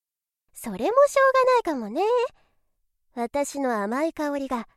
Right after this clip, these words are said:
箱の中に充満してるんだから。息を吸うたびに、甘い香りが体に侵入して、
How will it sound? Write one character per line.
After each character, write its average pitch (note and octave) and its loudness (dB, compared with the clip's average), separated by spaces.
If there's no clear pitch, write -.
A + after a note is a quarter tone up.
箱 B3+ -2
の E4+ 0
中 E4 0
に G3 -2
充 G3 -4
満 G4+ 2
し - -6
て A#4+ -2
る A#4+ 2
ん - 4
だ C5+ 2
か D#4+ -6
ら。 B3+ -10
息 C#4 -6
を G#3 -6
吸 B3+ -10
う B3+ -12
た C#4+ -8
び C4+ -8
に、 A#3+ -6
甘 F4 0
い G4 -4
香 F#4+ 0
り F#4 -4
が F#4 0
体 E4+ -4
に E4+ -4
侵 E4+ -4
入 E4+ -2
し - -16
て、 D#4+ -6